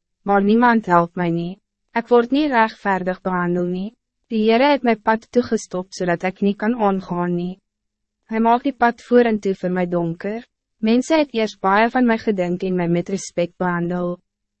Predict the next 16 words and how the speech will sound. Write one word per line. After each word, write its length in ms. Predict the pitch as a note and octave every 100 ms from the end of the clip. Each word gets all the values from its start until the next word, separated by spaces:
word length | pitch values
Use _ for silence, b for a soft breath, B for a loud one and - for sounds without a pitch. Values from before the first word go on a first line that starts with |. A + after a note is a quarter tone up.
| _ _ -
Maar 240 | A3 A3+
die 100 | A3+ G#3
Heere 260 | G#3+ B3 A3
het 140 | G#3
dit 200 | G3 G3
van 180 | G3+ G3
my 140 | F#3+ F#3+ F#3+
af 120 | -
weggevat. 640 | F#3 F#3 G3 F3+ F3 F3+ - _ _ _ _
Waar 220 | A3+ A3
hy 100 | G#3
kon, 240 | G#3 A3 A3 _
het 160 | G#3 G#3
hy 80 | G3+
my 140 | G3+ G#3+
afgetakel. 800 | G3+ - G3+ F3+ F3 F3+ F#3